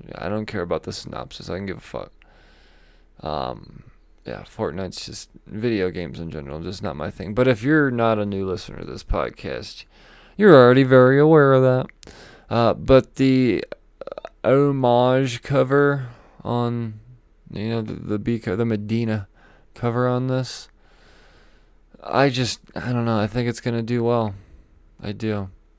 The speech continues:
Um, very A F fifteen, not what I mean.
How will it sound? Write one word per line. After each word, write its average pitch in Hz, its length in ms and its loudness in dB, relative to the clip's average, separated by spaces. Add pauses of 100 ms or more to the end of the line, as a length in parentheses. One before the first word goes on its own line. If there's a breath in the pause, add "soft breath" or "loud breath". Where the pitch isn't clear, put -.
(800 soft breath)
Um, 92 680 -6
very 110 540 0
A 110 320 -2
F 107 80 -4
fifteen, 113 920 -8
not 107 160 0
what 107 140 -2
I 107 60 -2
mean. 120 440 -6